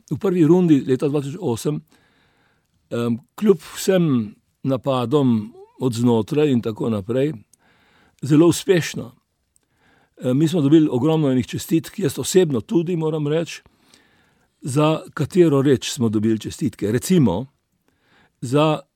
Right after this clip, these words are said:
to, kar smo vodili v zvezi s Kosovom. Takrat, torej, to, to je ena malo daljša zgodba, ki je ne bom mogel zdaj povedati, ampak Kosovo je seveda bilo zelo nestrpno in je želelo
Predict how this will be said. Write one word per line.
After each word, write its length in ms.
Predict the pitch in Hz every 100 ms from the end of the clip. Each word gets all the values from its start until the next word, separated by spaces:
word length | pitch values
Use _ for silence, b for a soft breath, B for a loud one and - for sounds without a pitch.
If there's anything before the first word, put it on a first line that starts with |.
| _ _
to, 200 | - 175
kar 180 | 170 170
smo 460 | 135 - 147 147 - _ _ _ _ _
vodili 540 | 123 131 117 147 151 151
v 140 | 123
zvezi 480 | 107 117 135 120 127
s 120 | -
Kosovom. 800 | - - 156 - 131 95 92 90 - _ _ _ _ _ _
Takrat, 580 | - 120 160 196 - - - b b b b b _ - - _ _ _ _ _
torej, 260 | 113 104 95 B B B
to, 200 | - -
to 140 | - 220
je 60 |
ena 220 | 135 131 113
malo 240 | 127 135 139
daljša 360 | 135 147 151
zgodba, 400 | 110 113 156 139
ki 140 | - 143
je 80 |
ne 80 | 123
bom 180 | 123 139
mogel 260 | 127 123 127
zdaj 180 | 135
povedati, 380 | - 117 127 139
ampak 220 | 143 113 _ _ _ _ _ - _
Kosovo 580 | - 190 175 196 185 - _ _ _ _
je 140 | 147
seveda 320 | 151 175 170 143 -
bilo 200 | 143 139
zelo 180 | 160
nestrpno 580 | 147 127 - 139 - 120
in 100 | 120
je 80 | 117
želelo 500 | 110 131 143 143 131